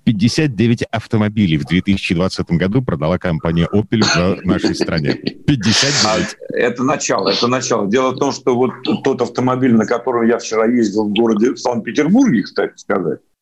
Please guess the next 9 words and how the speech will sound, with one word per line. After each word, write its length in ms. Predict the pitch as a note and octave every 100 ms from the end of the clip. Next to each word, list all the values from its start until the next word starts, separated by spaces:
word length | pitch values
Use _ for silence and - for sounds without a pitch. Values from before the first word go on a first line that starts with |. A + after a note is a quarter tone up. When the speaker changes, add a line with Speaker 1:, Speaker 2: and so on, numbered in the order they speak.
| _ - - -
Speaker 2:
в 120 | -
окрестностях 720 | A#2 B2 A#2 - F#2+ - F#2
Питера, 460 | - C3 F#2 D2+ C2 - _ _ _ _ -
а, 300 | G#2 G#2 G#2
вот 240 | G2+ A2+
он, 240 | G#3 A3 F#3
э, 320 | E3+ B2 A2 G2+
Grandland 800 | B2 E3 C#3+ C3+ D3 D#3+ D3+ -
X 400 | - - - -